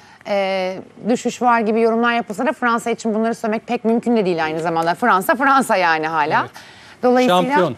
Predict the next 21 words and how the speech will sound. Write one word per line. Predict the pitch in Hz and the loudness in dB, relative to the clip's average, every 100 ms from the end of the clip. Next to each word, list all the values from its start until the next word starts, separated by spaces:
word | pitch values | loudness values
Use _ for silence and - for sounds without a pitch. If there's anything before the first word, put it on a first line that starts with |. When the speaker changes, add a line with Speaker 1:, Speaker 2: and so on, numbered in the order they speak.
| - | -6
Speaker 2:
her | |
Speaker 1:
evet, | 123 | -6
Speaker 2:
şeyden. | 285 240 | 0 0
Speaker 1:
son | 220 - 285 | 2 2 2
şampiyon | 247 180 180 277 311 | 2 0 0 -2 0
ve | 262 | 2
aynen | 254 254 226 | 2 2 0
o | 247 247 | 0 0
form | 226 196 | 0 0
grafiğinde | 190 190 202 180 175 165 117 | -2 -4 -4 -4 -2 -2 -2
oyuncuları | 180 170 175 175 156 | -4 -2 -2 -2 -2
da. | 226 302 - - - | -2 -4 -8 -20 -4
Dolayısıyla | 233 247 285 | 0 2 2
zor | 247 269 | 4 4
maçlar | 269 208 185 190 | 4 0 -2 -2
olacak. | 165 170 262 285 | 0 2 0 -2
Yani | 220 214 214 | -4 -2 0
beklentin | 247 254 269 277 302 311 | -2 -2 -4 -2 -4 -4
ne? | 320 339 | -6 -8
Ee, | 208 208 202 196 196 196 | -6 -4 -4 -4 -4 -4
yani | 190 190 190 | -4 -4 -6